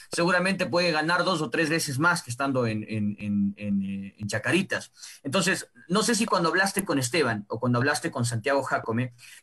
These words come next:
le dijiste, "Oigan, ¿saben que hay la posibilidad de irme a Perileo? Pero me van a pagar esto.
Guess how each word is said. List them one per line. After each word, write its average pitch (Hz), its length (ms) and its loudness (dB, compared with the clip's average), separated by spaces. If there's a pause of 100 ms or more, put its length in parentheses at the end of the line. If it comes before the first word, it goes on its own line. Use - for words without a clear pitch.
le 143 120 -4
dijiste, 185 460 2
"Oigan, 196 420 2
¿saben 190 240 2
que 202 80 -2
hay 208 80 2
la 202 140 0
posibilidad 175 340 2
de 190 60 0
irme 190 160 0
a 185 40 -2
Perileo? 190 520 0 (480)
Pero 165 640 4
me 151 80 2
van 202 140 4
a 220 100 2
pagar 220 260 4
esto. 247 280 2